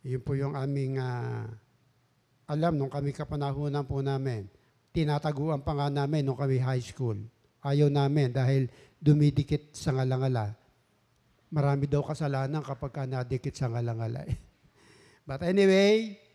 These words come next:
ngayon po ay muli nagpupugay ko po kami sa inyo. Marami pong salamat sa ating mga nasa tahanan na nanonood ngayon.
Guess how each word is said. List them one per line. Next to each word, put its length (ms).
ngayon 320
po 400
ay 480
muli 480
nagpupugay 640
ko 160
po 240
kami 240
sa 160
inyo. 320
Marami 320
pong 160
salamat 640
sa 240
ating 480
mga 300
nasa 240
tahanan 640
na 320
nanonood 560
ngayon. 480